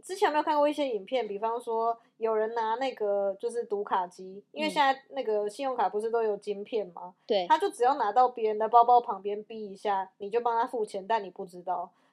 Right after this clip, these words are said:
Speaker 1: 其实很多这种事情，然后电子支付当然就是有很多大漏洞，像是资安啊还是什么都是。
Speaker 2: 啊，不是逼一下哦，应该是，应该是逼一下，然后把他整，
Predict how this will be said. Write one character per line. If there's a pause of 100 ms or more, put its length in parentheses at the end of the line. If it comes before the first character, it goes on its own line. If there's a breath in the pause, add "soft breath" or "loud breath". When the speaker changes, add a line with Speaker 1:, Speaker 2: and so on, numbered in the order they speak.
Speaker 1:
其
实
很
多
这
种
事
情， (220)
然
后
电
子
支
付
当
然
就
是
有
很
多
大
漏
洞，
像
是
资
安
啊
还
是
什
么
都
是。
Speaker 2:
啊，
不
是
逼
一
下
哦， (100)
应
该
是， (360 loud breath)
应
该
是
逼
一
下，
然
后
把
他
整，